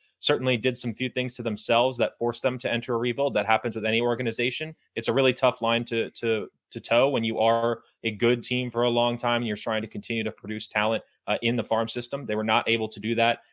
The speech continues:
drafting lower, uh, in the first round and, and ultimately draft really any impact talent from the second round on for, for a good span there from twenty twelve to twenty nineteen. So they're trying to, to overhaul a few things. They've brought in a lot of new voices, a lot of new faces here in the player development staff,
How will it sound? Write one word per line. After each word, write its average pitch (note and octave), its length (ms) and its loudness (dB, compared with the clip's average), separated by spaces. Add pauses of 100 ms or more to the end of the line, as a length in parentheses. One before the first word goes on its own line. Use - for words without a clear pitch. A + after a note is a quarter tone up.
drafting A2+ 440 2
lower, A2 400 2 (200)
uh, G#2 320 2
in A#2+ 180 0
the A#2+ 80 -2
first A#2 320 -2
round A2+ 340 2
and, G#2+ 140 0
and G#2 140 -2
ultimately A2 400 -2
draft A2 340 2
really A2+ 340 0 (220)
any B2 300 4
impact A2 400 0
talent A2+ 260 0
from A2 80 -8
the G#2 80 -4
second A2 320 -2
round G#2 240 0
on A2 220 2
for, G#2 340 -6
for G#2 120 -10
a G2 60 -12
good A2 200 -2
span A#2 260 2
there G#2 160 -2
from G2+ 140 -10
twenty G#2+ 200 -4
twelve G#2+ 280 0
to - 80 -18
twenty G#2+ 160 -4
nineteen. G#2+ 420 -4
So G#2 320 0 (240)
they're B2 120 8
trying B2+ 340 4
to, A#2 300 2
to - 100 -2
overhaul B2+ 400 6
a A#2+ 40 4
few B2+ 200 -6
things. C3 280 -2
They've G#2+ 160 -2
brought A2 200 2
in A2 80 0
a G#2+ 40 0
lot A2 160 4
of G#2 120 -4
new A2 160 -2
voices, A#2 400 -2
a A2+ 40 -4
lot G#2+ 120 2
of G#2 60 -2
new G2+ 80 -4
faces A#2+ 560 -4 (220)
here A#2 200 4
in G#2+ 80 0
the G2+ 60 -4
player A2 260 2
development A#2+ 460 2
staff, A#2+ 260 2